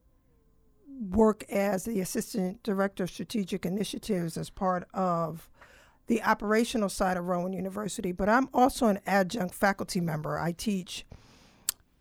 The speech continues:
undergraduate, graduate, and doctoral courses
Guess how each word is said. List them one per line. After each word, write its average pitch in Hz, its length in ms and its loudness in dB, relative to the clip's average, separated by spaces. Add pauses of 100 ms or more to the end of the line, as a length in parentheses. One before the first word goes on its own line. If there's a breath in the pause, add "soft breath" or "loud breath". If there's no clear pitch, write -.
(160)
undergraduate, 214 720 4
graduate, 196 540 -2
and 180 340 -8
doctoral 202 480 2
courses 180 920 -2